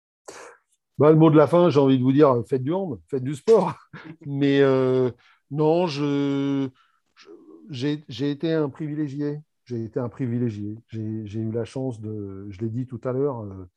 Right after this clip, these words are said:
euh, j'ai jamais eu l'impression de venir, euh, travailler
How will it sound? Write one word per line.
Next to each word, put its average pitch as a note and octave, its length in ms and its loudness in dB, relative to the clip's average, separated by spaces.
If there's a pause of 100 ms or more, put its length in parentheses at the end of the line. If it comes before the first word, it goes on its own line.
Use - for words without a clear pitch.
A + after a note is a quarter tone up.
(720)
euh, G#2+ 260 -20 (1040)
j'ai G#2 160 -10
jamais B2+ 220 4
eu C#3 40 8
l'impression C3+ 440 2
de A#2 60 -4
venir, A#2 320 -2
euh, G#2 420 -4
travailler A#2+ 520 -4